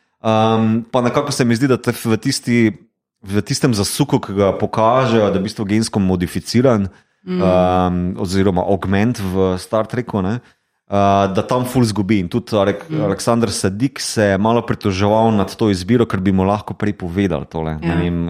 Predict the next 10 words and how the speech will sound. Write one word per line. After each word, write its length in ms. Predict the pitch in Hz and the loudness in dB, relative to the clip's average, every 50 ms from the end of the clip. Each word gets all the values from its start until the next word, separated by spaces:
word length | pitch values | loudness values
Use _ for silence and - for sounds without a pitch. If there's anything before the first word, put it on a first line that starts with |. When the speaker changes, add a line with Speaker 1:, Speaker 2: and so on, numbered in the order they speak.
| 90 87 | -6 -8
Speaker 1:
sezono 520 | 78 - - 98 87 87 104 110 104 98 92 | -8 -4 -4 -2 0 2 2 4 4 2 2
dve 220 | 85 92 101 98 | 2 2 2 2
naprej, 540 | 92 90 80 - - 110 110 120 135 131 123 - - _ _ _ _ _ _ - | 2 0 -2 -2 -2 0 0 0 0 -2 -4 -8 -16 _ _ _ _ _ _ -6
a, 260 | - 98 95 95 92 | -2 0 2 2 0
ker 160 | 92 - 101 | 0 -2 -2
bi 100 | 95 101 | -2 0
ga 140 | 87 104 95 | 0 0 -2
zelo 200 | 87 95 117 113 | 0 0 0 2
drugače 420 | 104 101 92 98 101 95 - 104 | 2 2 2 2 0 0 0 -2
odigral. 480 | 95 90 82 90 82 98 92 85 80 | -2 0 -2 -2 -4 -2 -2 -2 -4